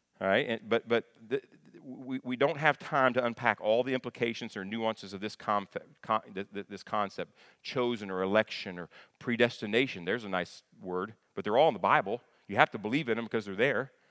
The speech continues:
And we can talk about what they mean, but you can't say, "I don't," you know, I don't, I hear people, "I don't believe in being chosen or elect or predestination." Well, then you must not believe your Bible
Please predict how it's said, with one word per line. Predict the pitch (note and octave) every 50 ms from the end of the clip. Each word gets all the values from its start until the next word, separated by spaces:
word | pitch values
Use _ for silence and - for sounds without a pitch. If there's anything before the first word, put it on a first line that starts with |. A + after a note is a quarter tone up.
| _ _ _ _ -
And | G2+
we | G#2+ C3
can | A#2
talk | - A#2 C#3+ D#3+ -
about | B2+ B2+ A#2+
what | A#2+ A#2 -
they | - G#2
mean, | G2 A2 C#3 E3+ D3+ A#2+
but | G#2 -
you | A#2+ -
can't | - C3+ C#3+ A2+
say, | - G2+
"I | G#2+ C3+
don't," | D3 C3+
you | A#2+ A2
know, | G2+ F#2
I | G2+
don't, | B2 A#2 -
I | F#2 G2 A2
hear | A2 G#2+ F2+
people, | - G2+ D#2 D2+
"I | G2
don't | C3 G2 -
believe | E2 E2 F#2 F2
in | - D2 D2
being | - F2 D2+ C#2+
chosen | - - F#2 E2+ F2 D#2+ - D#2
or | C#2+
elect | C2+ E2 F2+ E2+ _ -
or |
predestination." | - - F2 E2+ D2+ F2+ - - D2+ D2+ G#2+ D3+ - - E2
Well, | D#2 D#2+
then | D#2+ D#2+ G#2
you | F3+
must | C4 - F#2 -
not | G2+ F#2+
believe | F#2+ G#2+ C3+
your | D#3 D3
Bible | C#3 D3+ - G4+ - G2 -